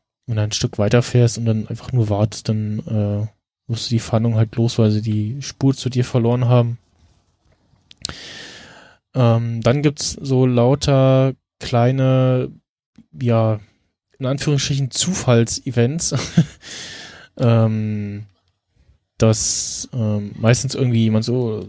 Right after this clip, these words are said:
siehst du es auf dem Radar, dass so, so ein b-, blau-roter Punkt leuchtend ist und wenn du dich in den Nebel gibst, dann siehst du schon im Untertitel so ein Dialog, „Ah, Hilfe, ich wurde beraubt“, und dann kannst du den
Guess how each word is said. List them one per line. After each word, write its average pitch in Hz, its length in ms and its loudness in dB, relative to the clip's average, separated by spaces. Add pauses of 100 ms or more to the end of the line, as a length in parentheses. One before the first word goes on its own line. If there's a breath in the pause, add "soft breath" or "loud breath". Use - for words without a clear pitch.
(200)
siehst 123 240 -2
du 156 40 0
es 135 80 0
auf 120 140 0
dem 120 100 0
Radar, 107 400 2
dass 139 160 2
so, 113 180 2
so 107 200 -2
ein 101 160 -12 (240)
b-, 113 580 -10 (100)
blau-roter 131 640 4
Punkt 151 300 -2 (160)
leuchtend 151 480 0
ist 180 240 -2
und 123 320 -4
wenn 120 140 -4
du 117 60 0
dich 117 180 -2
in - 60 -6
den 117 100 0
Nebel 139 240 2
gibst, - 240 0
dann 120 420 -2
siehst 131 220 -2
du 131 60 2
schon 120 300 0 (520 loud breath)
im 156 60 -14
Untertitel 135 360 -4
so 127 80 -4
ein 127 80 -2
Dialog, 120 300 0
„Ah, 202 180 2
Hilfe, 185 480 4
ich 165 140 -6
wurde 170 160 2
beraubt“, 160 440 4
und 147 60 -6
dann 131 320 -4 (240)
kannst 139 220 -6
du 123 40 -10
den 123 420 0